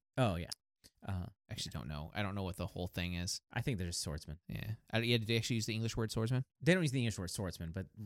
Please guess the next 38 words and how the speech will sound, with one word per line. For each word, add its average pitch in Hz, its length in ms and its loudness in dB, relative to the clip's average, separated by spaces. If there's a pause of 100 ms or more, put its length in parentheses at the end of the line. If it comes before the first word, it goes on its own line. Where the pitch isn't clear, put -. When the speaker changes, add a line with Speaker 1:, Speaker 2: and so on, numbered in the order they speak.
(160)
Speaker 1:
like, 101 280 0
the, 98 220 -2 (380)
it's 135 180 2
not 127 160 4
magic 104 320 2
swordsman. - 480 -8 (140)
Speaker 2:
Okay, 104 260 10
they're 95 120 0
not 98 140 2
actually - 200 -2
calling 98 240 0
each 101 100 0
other, 95 180 2
they're 117 160 6
not 107 140 2
calling 117 240 4
each 92 160 -2
other 87 160 0
magical 85 320 -4
swordsmen. - 400 -4
Speaker 1:
Yeah, 131 120 6
Speaker 2:
Okay. 90 60 0
Speaker 1:
they're 113 100 2
just 127 120 -2
calling 113 220 0
each - 80 -6
other 87 100 -4
swordsmen, 78 580 -6
the 104 60 -2
Speaker 2:
Okay. 101 120 4
Speaker 1:
Japanese 95 280 -4
word 90 160 -8
for - 80 -12
Speaker 2:
Yeah, 90 60 -10
Speaker 1:
swordsman. 101 340 2
Speaker 2:
it's 110 120 4
more 120 180 8
straightforward. - 460 -4